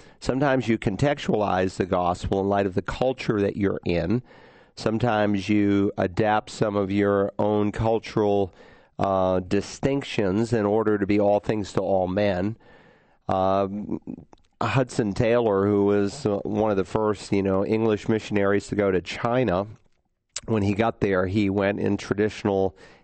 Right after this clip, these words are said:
English garb with a traditional approach, and no one seemed to listen to him.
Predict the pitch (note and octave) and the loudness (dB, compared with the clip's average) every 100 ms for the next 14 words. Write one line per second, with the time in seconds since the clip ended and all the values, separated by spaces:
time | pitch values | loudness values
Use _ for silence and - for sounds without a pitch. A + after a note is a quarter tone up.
0 | _ A2 G#2+ G#2+ G2+ - G#2 G2+ G2+ G#2 | _ -2 2 2 0 -2 -2 2 2 2
1 | G2+ G2 F#2+ G2+ F#2 - G2+ G#2 - F#2+ | 2 0 0 -2 -4 -2 -2 -2 -2 -4
2 | F#2 - G2 G2 - - F#2+ G2+ G#2+ G#2 | -4 -2 0 0 -2 -4 0 0 0 -2
3 | - A2 G2+ F#2+ G2 G#2+ - G2 F2+ F2 | -2 -2 0 0 0 -2 -4 -2 -2 -2
4 | E2+ | -4